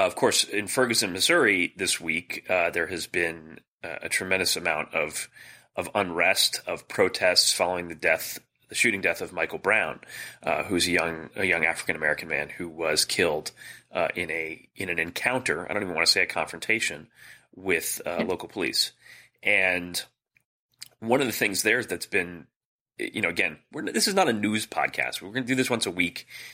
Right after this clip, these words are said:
Speaker 1: Uh, breaking news. If you're coming to us for breaking news, um,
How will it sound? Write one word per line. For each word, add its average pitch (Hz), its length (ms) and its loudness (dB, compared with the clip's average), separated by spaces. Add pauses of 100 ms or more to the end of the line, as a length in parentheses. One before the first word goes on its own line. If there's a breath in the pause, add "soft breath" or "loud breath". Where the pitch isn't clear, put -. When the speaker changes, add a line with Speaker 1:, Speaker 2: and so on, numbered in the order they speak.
(160 loud breath)
Speaker 1:
Uh, 76 200 2
breaking 113 480 2
news. 98 360 4
If 87 80 -8
you're 90 100 -2
coming 104 220 0
to 92 40 4
us 87 100 0
for 98 100 -4
breaking 87 340 -2
news, 76 420 0 (360 loud breath)
um, 73 360 0